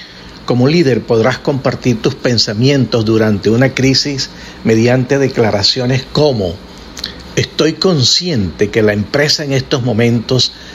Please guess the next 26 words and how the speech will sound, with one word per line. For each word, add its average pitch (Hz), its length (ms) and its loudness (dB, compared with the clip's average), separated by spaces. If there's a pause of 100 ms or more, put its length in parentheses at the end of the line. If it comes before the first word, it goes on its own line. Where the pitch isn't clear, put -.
(100)
está 131 260 -2
en 127 100 2
un 139 120 2
proceso 127 560 0
de 110 120 0
ventas 143 540 0 (360)
y 147 100 0
también 143 540 0
conozco 147 560 0
que 113 140 0
ya 107 100 2
existen 123 500 -2
ofertas 120 580 -2
de 101 80 0
varios 107 400 2
inversores 113 720 0 (320)
interesados 117 840 2
en 98 140 0
su - 200 -4
compra". 90 360 -2 (1160)
Y 156 80 -4
tus 175 180 -2
sentimientos 165 760 0
podrías 120 380 2
compartirlos 120 1400 0
diciendo: 110 640 0